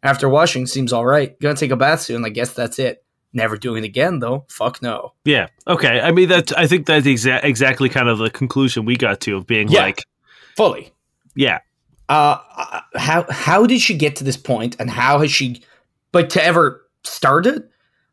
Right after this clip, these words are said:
Speaker 1: And how has she gotten to the point where no one's been like, "This is not good"?
Speaker 2: Uh,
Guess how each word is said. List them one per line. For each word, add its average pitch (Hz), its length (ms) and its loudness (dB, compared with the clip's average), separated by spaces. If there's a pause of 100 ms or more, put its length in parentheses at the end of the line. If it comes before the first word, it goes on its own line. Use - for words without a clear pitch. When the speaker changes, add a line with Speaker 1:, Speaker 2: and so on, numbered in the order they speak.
Speaker 1:
And 156 120 0
how 165 200 4
has 196 120 4
she 202 100 -2
gotten 165 220 2
to 135 80 -14
the 139 80 -2
point 139 320 -2
where 123 120 0
no 127 180 0
one's 139 200 4
been 127 200 0
like, 107 400 -8 (200)
"This - 200 -8
is 117 120 -8
not 110 240 -10
good"? - 340 -10 (200)
Speaker 2:
Uh, 202 300 -2